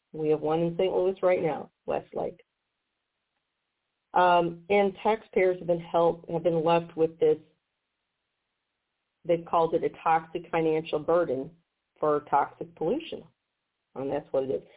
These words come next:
There's over one thousand three hundred Superfund toxic waste sites in the U S. And they contain chemi-,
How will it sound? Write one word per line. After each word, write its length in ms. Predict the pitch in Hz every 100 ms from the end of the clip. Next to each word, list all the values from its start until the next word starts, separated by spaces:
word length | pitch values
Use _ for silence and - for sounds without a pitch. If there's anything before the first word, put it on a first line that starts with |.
| _ _ _ -
There's 180 | 247 285
over 380 | 240 190 170 -
one 220 | 175 240
thousand 420 | 233 208 202 190
three 160 | 190 190
hundred 320 | 190 170 170 -
Superfund 600 | 190 226 214 175 170 170
toxic 460 | 165 160 165 170 -
waste 240 | 160 160 -
sites 280 | 160 160 160 -
in 160 | 160
the 80 | 160
U 220 | 151 143
S. 120 | - - _ _ _ _ _ _ _ _ _ _
And 260 | 160 160 151
they 160 | 170 -
contain 720 | 247 233 170 165 156 156 - _ _ _ _ _ _ _ -
chemi-, 240 | 190 190